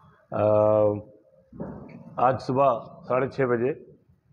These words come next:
व्हीकल checking कर रहे थे हमारे चांदरायण गुट्टे के डीआई ए मधुसूदन रेड्डी और जी Harish एसआई और staff जब कर रहे थे, तो ये लोग, एक तीन आदमी जो है सो एक गाड़ी पे आ रहे थे। अ,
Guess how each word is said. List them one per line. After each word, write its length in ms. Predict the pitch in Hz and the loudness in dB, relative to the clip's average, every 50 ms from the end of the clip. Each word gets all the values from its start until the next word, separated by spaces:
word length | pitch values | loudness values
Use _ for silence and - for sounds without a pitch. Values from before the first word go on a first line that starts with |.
| _ - - | _ -8 -4
व्हीकल 300 | 107 127 135 127 156 131 | -2 -2 -2 -2 -4 -4
checking 300 | 147 147 - 147 143 127 | -4 -4 -4 -4 -2 -2
कर 120 | 131 123 | -2 0
रहे 120 | 131 127 | 0 -2
थे 140 | 120 - 135 | -2 -2 -2
हमारे 720 | 139 131 131 131 127 120 123 120 113 107 101 101 - - - - - _ _ _ | -2 -2 0 0 0 2 2 2 2 0 -2 -4 -10 -18 -20 -20 -20 _ _ _
चांदरायण 320 | 117 120 123 127 135 131 127 | -2 -2 0 0 -2 -2 -2
गुट्टे 240 | 127 127 104 123 | -2 -2 -2 -2
के 140 | 110 120 120 | -2 -2 -2
डीआई 300 | 113 110 113 117 117 107 95 - - - - - 113 113 | -2 0 0 0 0 -2 -4 -8 -12 -18 -14 -6 -4 -2
ए 40 | 117 | 0
मधुसूदन 440 | 113 113 110 - 131 120 117 117 113 | 0 0 -2 -2 0 0 0 0 0
रेड्डी 440 | 113 107 117 131 - - - _ _ _ _ _ - | -2 -6 -6 -8 -8 -12 -20 _ _ _ _ _ -4
और 240 | 104 110 120 101 87 | -2 0 0 -2 -4
जी 160 | 113 120 123 | -4 -4 -4
Harish 340 | 110 110 113 120 113 - 120 | -2 -2 -4 -4 -4 -6 -6
एसआई 320 | 113 101 - - 113 117 - - - - - - - | -6 -6 -4 -6 -8 -8 -8 -12 -18 -16 -16 -10 -6
और 120 | 113 113 107 | -4 -4 -6
staff 380 | 110 - 117 120 127 127 - - 120 113 117 - - 117 | -4 -2 -2 -2 -2 -2 -4 -8 -10 -10 -10 -12 -12 -8
जब 180 | 107 113 107 | -6 -6 -6
कर 160 | - 113 113 113 | -4 -4 -4 -2
रहे 160 | 131 127 117 | -4 -4 -4
थे, 220 | 113 113 113 135 - - - - _ _ _ _ _ - | -4 -4 -4 -6 -8 -14 -20 -20 _ _ _ _ _ -8
तो 520 | 135 131 131 131 127 123 123 127 - - - | -4 -2 -2 -2 -2 -2 -4 -6 -8 -10 -8
ये 60 | 123 120 | -4 -2
लोग, 360 | 127 135 147 151 139 135 135 131 | -2 0 0 0 0 0 -2 -4
एक 60 | 123 - | -6 -8
तीन 280 | - 143 147 160 156 | -6 -4 -2 0 0
आदमी 280 | 143 127 135 151 147 139 | 0 0 0 0 -2 -2
जो 140 | 127 131 127 | -2 -4 -4
है 60 | 127 | -6
सो 460 | 127 - 147 139 120 117 - - - _ _ _ _ - | -6 -6 -8 -8 -8 -8 -10 -14 -20 _ _ _ _ -8
एक 80 | 113 101 | -6 -2
गाड़ी 260 | 107 110 117 127 135 | 0 0 0 0 0
पे 100 | 120 131 | 2 2
आ 100 | 123 120 | 2 2
रहे 120 | 120 120 | 2 2
थे। 180 | 117 107 113 123 - - - _ _ _ _ _ _ _ _ _ _ _ _ - 104 107 | -2 -4 -6 -14 -16 -18 -20 _ _ _ _ _ _ _ _ _ _ _ _ -12 -6 -2
अ, 80 | 107 | -2